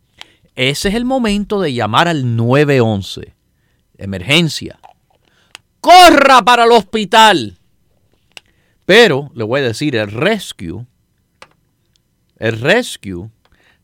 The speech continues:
también llevan con ellos esta medicina que yo les mencioné,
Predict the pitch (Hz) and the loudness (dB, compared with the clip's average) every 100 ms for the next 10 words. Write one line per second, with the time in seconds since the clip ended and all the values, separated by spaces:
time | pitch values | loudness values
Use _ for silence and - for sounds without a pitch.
0 | _ 127 120 110 113 175 202 156 120 98 | _ -4 -4 -6 -6 -4 -4 -6 -8 -8
1 | 117 147 131 120 113 107 95 101 110 139 | -4 -2 -2 -6 -8 -14 -12 -10 -6 -4
2 | 117 92 90 - - - _ _ _ _ | -6 -8 -12 -14 -20 -20 _ _ _ _
3 | _ _ _ _ _ _ _ _ _ _ | _ _ _ _ _ _ _ _ _ _
4 | _ 101 113 151 160 139 180 - 156 127 | _ -14 -8 -6 -4 -4 -6 -8 -8 -6
5 | 120 - 95 92 120 117 131 139 180 165 | -8 -10 -8 -8 -8 -8 -8 -8 -10 -10
6 | 101 123 | -10 -14